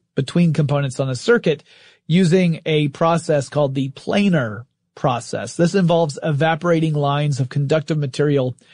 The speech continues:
directly onto the semiconductor wafer. So this is sort of like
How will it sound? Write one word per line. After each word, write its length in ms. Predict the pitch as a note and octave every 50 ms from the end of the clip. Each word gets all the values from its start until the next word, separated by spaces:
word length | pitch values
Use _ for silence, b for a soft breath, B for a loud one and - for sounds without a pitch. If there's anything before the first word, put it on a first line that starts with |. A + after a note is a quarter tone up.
| b b b
directly 640 | - D#3+ D#3 D3+ D#3+ F3+ G3 G#3 - G3 F#3 F3+ E3 -
onto 680 | C#3+ D3+ D3 D3 D3 C#3+ - - D#3 D3+ D3 C#3 C3
the 180 | B2+ C3+ C#3
semiconductor 920 | C3 B2+ - - - E3 D#3 D#3 C#3 B2+ D3 C3+ C3+ A#2+ - - B2+ A#2+
wafer. 540 | A#2 A#2 C3+ C#3+ C#3+ C3 - A2 F#2+ F2 A#2 _ _ _ b b b b b b b b b b
So 260 | - - D#3+ D#3 D#3
this 220 | D3+ E3+ F#3+ F#3+
is 100 | G#3 F3+
sort 160 | - A3 G#3
of 80 | G3 E3+
like 320 | F3 E3 D#3 C#3+ - -